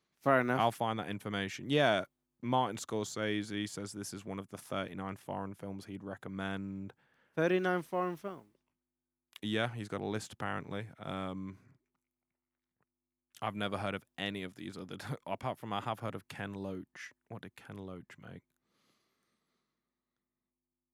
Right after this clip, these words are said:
Speaker 2: Anyway, th-, I'm getting into my, what I'm gonna do when I
Speaker 1: What
Speaker 2: go
Speaker 1: are
Speaker 2: to
Speaker 1: your
Speaker 2: bed now.
Speaker 1: closing thoughts?
Speaker 2: My closing thoughts would be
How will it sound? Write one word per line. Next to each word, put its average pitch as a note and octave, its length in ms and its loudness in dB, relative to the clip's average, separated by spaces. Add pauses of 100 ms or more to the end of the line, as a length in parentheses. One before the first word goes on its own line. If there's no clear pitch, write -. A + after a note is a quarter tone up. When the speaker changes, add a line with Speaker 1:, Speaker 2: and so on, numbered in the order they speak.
(420)
Speaker 2:
Anyway, F#2 340 0
th-, - 220 -10
I'm G2+ 200 -2
getting F#2 360 -6 (180)
into G#2 280 -2
my, F#2 260 -2
what F#2+ 180 -4
I'm F#2+ 100 -4
gonna G2 180 2
do G2+ 160 4
when G2+ 100 2
I A#2 60 6
Speaker 1:
What D#3 100 12
Speaker 2:
go E3 80 12
Speaker 1:
are E3 60 12
Speaker 2:
to D#3+ 40 10
Speaker 1:
your D#3+ 120 12
Speaker 2:
bed G#2 120 8
now. G2 200 2
Speaker 1:
closing D3+ 640 10
thoughts? A2+ 640 4
Speaker 2:
My E3+ 160 10
closing F#3 340 8
thoughts D3 640 6
would B2+ 240 0
be B2 520 4